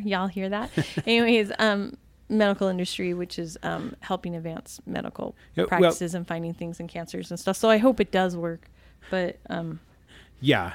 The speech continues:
Speaker 2: yeah. And don't, don't get me wrong. I'm not saying that there isn't any
Speaker 1: I'd like them to
Speaker 2: opportunity
Speaker 1: take
Speaker 2: there.
Speaker 1: the A I out of the stock market, but
Speaker 2: Well,
Speaker 1: that's my
Speaker 2: yeah,
Speaker 1: personal
Speaker 2: it's
Speaker 1: preference.
Speaker 2: certainly, it's certainly, uh, seeding in some chaos there, isn't it?
Speaker 1: It is.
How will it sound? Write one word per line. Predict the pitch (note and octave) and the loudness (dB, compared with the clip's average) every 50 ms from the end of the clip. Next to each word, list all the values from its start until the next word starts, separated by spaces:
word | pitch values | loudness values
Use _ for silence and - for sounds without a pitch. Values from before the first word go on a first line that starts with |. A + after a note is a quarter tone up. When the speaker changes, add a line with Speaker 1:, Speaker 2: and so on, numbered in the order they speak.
| - - | -8 -2
Speaker 2:
yeah. | G#3+ D3+ B2+ A#2+ C3 | 0 2 2 2 2
And | - F#3+ F3 E3+ E3 | 2 2 2 4 4
don't, | F#3+ F#3+ F#3 F3 F3 | 4 4 4 4 4
don't | E3+ E3 E3 | 4 4 4
get | D#3 C#3 D3+ | 2 0 0
me | D3+ C3 | 2 2
wrong. | A#2+ A#2+ A#2 B2 B2 | 4 4 4 4 4
I'm | B2+ C#3+ | 4 4
not | D3 D#3 D3 | 2 2 2
saying | - - D#3 D3 C#3+ | 2 2 2 2 4
that | C3+ B2 | 2 4
there | - C3+ C3 | 4 6 6
isn't | B2+ A2 B2+ B2 | 6 4 4 2
any | B2 A#2 A#2 A2+ | 2 4 4 4
Speaker 1:
I'd | A2+ A2+ A2+ G3+ A3 G#3 | 4 6 6 6 6 8
like | A3+ A3+ A3+ G#3+ | 10 8 10 10
them | D#3 A#3 | 10 8
to | A3 | 8
Speaker 2:
opportunity | G#3+ G3+ F#3+ | 8 8 6
Speaker 1:
take | F3+ - G#3+ G3 - G3+ | 4 4 4 4 4 2
Speaker 2:
there. | G#3 F#3+ | 0 0
Speaker 1:
the | - - | 2 0
A | F#3 F#3 F#3 F3+ | 0 0 0 0
I | F3 F3 F3 F3 F3+ F#3 G3 - - | -2 -2 -2 -2 -4 -4 -6 -6 -6
out | G3+ G3 F3+ | -6 -4 -4
of | F3 E3 E3+ | -4 -8 -8
the | F#3 E3+ | -10 -12
stock | - - - - F3+ E3+ E3+ E3+ E3+ - - | -12 -12 -10 -6 -4 -4 -4 -4 -6 -8 -8
market, | F3 E3 E3+ - - F#3+ G3 G3+ G3+ - _ _ _ _ _ - - | -8 -8 -8 -6 -6 -6 -4 -6 -6 -10 _ _ _ _ _ -6 -4
but | G3 F#3 E3+ - | -4 -4 -2 0
Speaker 2:
Well, | - A#2+ A2 | 2 4 4
Speaker 1:
that's | G#2+ G#2+ | 4 4
my | A2 G#2+ G2 | 4 4 2
Speaker 2:
yeah, | F#2+ | 2
Speaker 1:
personal | F#2+ F3 - - - A2 F#2+ | 0 -2 -2 -4 -6 -6 -6
Speaker 2:
it's | - | -4
Speaker 1:
preference. | - - - - | -4 -4 -2 2
Speaker 2:
certainly, | - C#3 C3+ C#3+ B2 B2 A2+ A2 G#2+ G2+ G2+ F#2+ - - | 4 6 6 6 4 2 2 2 2 2 0 -4 -6 -6
it's | A#2+ A2+ - | -8 -6 -6
certainly, | - - - - C3 B2+ B2+ A#2+ A2+ A2 G#2 G2+ G2+ | -6 -6 -2 0 0 0 0 0 -2 -2 -2 -2 -2
uh, | G2 G2 G2 G2 F#2+ F2+ F2+ - _ _ - D3+ - - - - - D3+ | -2 -2 -2 -4 -6 -8 -12 -18 _ _ -16 -14 -12 -12 -12 -14 -14 -12
seeding | C#3 - - - B2 A#2 G#2 G#2+ G#2 | -10 -8 -2 0 2 2 2 2 0
in | G#2 G2+ G2+ | -2 -2 -2
some | - - - G2 F#2+ | -4 -4 -6 -6 -6
chaos | F2+ - - G#2+ F#2+ E2 E2 E2+ - - | -6 -6 -6 -6 -6 -6 -8 -8 -10 -12
there, | - F2+ E2+ F#2 | -12 -10 -10 -8
isn't | F#2 F2 F2+ F2+ | -10 -10 -10 -12
it? | D#2+ - - | -14 -12 -8
Speaker 1:
It | - G#3 G#3 | -4 -2 -2
is. | G#3 G#3 G#3+ - - - | -2 -2 -4 -4 -6 -6